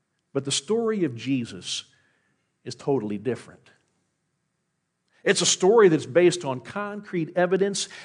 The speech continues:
and facts in history of, about events and people and places and dates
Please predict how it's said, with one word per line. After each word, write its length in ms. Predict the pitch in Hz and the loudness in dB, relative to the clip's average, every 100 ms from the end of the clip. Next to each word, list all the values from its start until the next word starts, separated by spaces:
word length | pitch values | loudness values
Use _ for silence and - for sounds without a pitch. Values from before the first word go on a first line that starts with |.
| - | -4
and 140 | 143 | -4
facts 520 | 135 - 202 196 - | -2 2 2 2 -4
in 180 | - 156 | -6 -6
history 720 | 143 277 - - 127 104 120 - - | -4 -4 -6 -6 -8 -6 -8 -8 -14
of, 200 | - 170 | 0 0
about 220 | 165 160 139 | 2 2 2
events 580 | 151 127 185 262 214 | 0 0 0 0 -2
and 260 | - 147 143 | -8 -8 -8
people 400 | - 226 214 220 | -4 -4 -2 -2
and 180 | 147 139 | -2 -6
places 520 | 170 196 - 208 156 | -2 -2 -4 -8 -6
and 200 | 131 127 | -6 -2
dates 600 | 139 156 175 - - - | 0 0 -2 -4 -4 -6